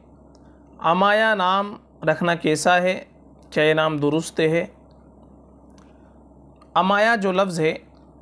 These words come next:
अगर ये हमज़ा के साथ हो अमाया,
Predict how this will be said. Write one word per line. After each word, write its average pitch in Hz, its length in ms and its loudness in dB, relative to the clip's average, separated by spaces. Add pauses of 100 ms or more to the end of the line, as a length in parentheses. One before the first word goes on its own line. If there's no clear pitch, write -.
(520)
अगर 190 220 2
ये 233 120 2
हमज़ा 202 380 0
के 220 160 -4
साथ 196 320 0
हो 208 100 -2 (140)
अमाया, 165 400 2